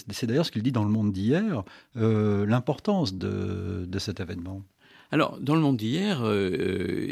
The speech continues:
Speaker 2: il dit plutôt qu'il, qu'il, qu'il a conscience, euh, que cet événement est quelque chose de, de,
Speaker 1: Mais
Speaker 2: de,
Speaker 1: quand,
Speaker 2: de
Speaker 1: quand il
Speaker 2: très
Speaker 1: apprend, quand il apprend la
Speaker 2: Ah non,
Speaker 1: nouvelle
Speaker 2: sur, sur, sur le, ben, il peut
Speaker 1: Oui.
Speaker 2: pas, il peut pas effectivement le nier, puisque, euh, il est, euh, euh, à Baden.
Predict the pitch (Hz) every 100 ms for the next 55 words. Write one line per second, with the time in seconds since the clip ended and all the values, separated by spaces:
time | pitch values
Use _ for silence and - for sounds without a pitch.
0 | - 110 104 135 123 104 104 208 - 85
1 | - - 80 - 80 76 82 101 - 285
2 | 208 - - 85 85 90 92 98 - 90
3 | 87 117 95 90 - 101 85 85 85 85
4 | 85 85 117 131 147 151 156 151 160 160
5 | 104 180 160 139 - 139 147 156 151 131
6 | 131 - 139 123 110 104 - 104 - 139
7 | - 127 127 123 117 127 131 127 120 123
8 | 127 120 117 98 113 107 104 98 104 175
9 | 196 139 113 - 127 120 104 - 110 101
10 | 104 113 101 104 101 92 - 92 92 -
11 | - - 87 87 85 82 85 82 80 101
12 | 107 151 202